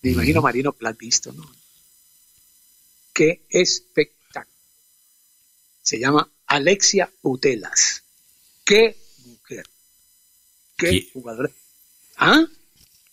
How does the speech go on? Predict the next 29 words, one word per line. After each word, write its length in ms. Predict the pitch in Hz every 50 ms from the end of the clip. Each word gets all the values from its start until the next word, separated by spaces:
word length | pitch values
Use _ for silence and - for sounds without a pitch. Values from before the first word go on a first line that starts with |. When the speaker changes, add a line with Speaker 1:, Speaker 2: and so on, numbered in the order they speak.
| _ -
Speaker 2:
Repítemelo, 500 | - 85 - - 143 - 185 180 139 104
repítemelo. 520 | 85 87 - 160 - 214 190 139 98 78 - - - - - _ _ _ _ _ - _ _ _ _ _ _ _ _ _ _ _ _ _
Speaker 1:
La, 80 | _ - _ _ _ _ -
la, 80 | -
la 120 | - - -
muchacha 420 | _ _ _ - - 117 - 180
española 440 | 170 - 139 131 123 135 151 160 180
que 100 | - 147
ganó 180 | 123 120 110 113
el 60 | 139
Balón 220 | 165 170 160 175 180
de 80 | 175
Oro 320 | 151 143 147 139 143 - - _ _ -
Speaker 2:
Sí. 440 | - - 104 107 120 123 107 78 -
Speaker 1:
está 240 | - - - - 120
ahora 600 | 127 - - _ - 156 156 139 123 113 104 98 - - - _ _ -
candidatizada 640 | 120 113 113 120 113 113 - 127 110 - 135 127 147
a 40 |
ganarse 320 | 156 156 127 120 120 - 156
el 60 | 147
premio 260 | - 143 139 165 151
de 80 | 127 113
Best 260 | 117 143 160 - -
de 60 | 160
la 100 | 135 120
fifa. 300 | - 226 226 - _ _ _ _ _ _ _ _ _
Speaker 2:
Ya. 400 | 71 71 76 82 98 117 143 160 - - - - - - - - _ _ - - - _ -
Speaker 1:
Alexia 540 | - 123 156 - - - - - 185 180 - _ _
Putellas. 600 | - 120 - 175 165 135 104 - - - -